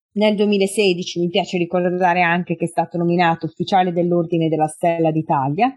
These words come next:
da Presidente della Repubblica Mattarella. È appassionato di teatro d'opera, ma ancor più di cavalli, che ritiene essere l'incarnazione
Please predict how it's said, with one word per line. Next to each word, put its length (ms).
da 140
Presidente 480
della 140
Repubblica 520
Mattarella. 800
È 80
appassionato 680
di 100
teatro 420
d'opera, 540
ma 120
ancor 360
più 100
di 140
cavalli, 640
che 160
ritiene 600
essere 540
l'incarnazione 1120